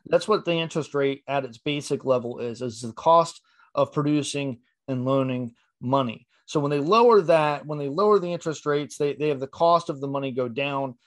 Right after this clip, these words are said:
because they wanna be able to produce more and more and more and more of it and loan more and more and more of it.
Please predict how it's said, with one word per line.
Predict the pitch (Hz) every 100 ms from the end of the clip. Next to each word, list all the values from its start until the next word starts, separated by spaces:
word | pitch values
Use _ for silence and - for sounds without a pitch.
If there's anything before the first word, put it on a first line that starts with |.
| _ 139
because | 131 143
they | 131 143
wanna | 143 139
be | 139
able | 127
to | 120
produce | 139 127 135 127 131
more | 123
and | 120
more | 120 117
and | 113
more | 120 117
and | 113
more | 127 123
of | 120
it | 123
and | 123
loan | 147 185 180 156
more | 139 135
and | 127
more | 131 127
and | 117
more | 120 117 113
of | 110
it. | 107